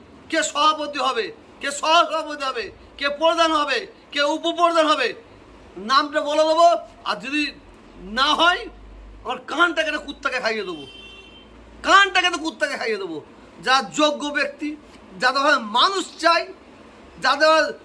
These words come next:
বিশটা সদস্যের মধ্যে উনিশটা সদস্য চাই, তিরিশটা সদস্যের মধ্যে ঊনত্রিশটা, আঠাশটা সদস্য চাই,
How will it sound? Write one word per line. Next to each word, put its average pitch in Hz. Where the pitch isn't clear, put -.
বিশটা 262
সদস্যের 302
মধ্যে 302
উনিশটা 330
সদস্য 320
চাই, 330
তিরিশটা 349
সদস্যের 320
মধ্যে 311
ঊনত্রিশটা, 311
আঠাশটা 320
সদস্য 302
চাই, 320